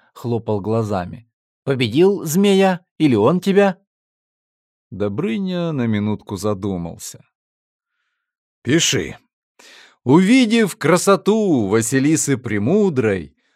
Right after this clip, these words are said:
устыдился змей Горыныч, примирился с богатырями отважными и вернулся к традициям земли русской, а европейские ценности поганые отверг,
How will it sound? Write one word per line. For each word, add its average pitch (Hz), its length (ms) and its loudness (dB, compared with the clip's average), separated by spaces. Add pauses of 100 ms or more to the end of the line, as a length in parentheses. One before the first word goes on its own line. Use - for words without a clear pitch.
(160)
устыдился 247 1000 2
змей 135 380 0
Горыныч, 127 1120 0
примирился 165 920 0
с 113 120 -2
богатырями 147 760 2
отважными 113 1040 0 (300)
и 131 140 4
вернулся 202 720 4
к - 80 -20
традициям 156 1000 0
земли 127 460 2
русской, 110 840 -4 (320)
а 117 300 2
европейские 143 1120 2
ценности 160 800 0
поганые 151 840 2
отверг, 127 720 0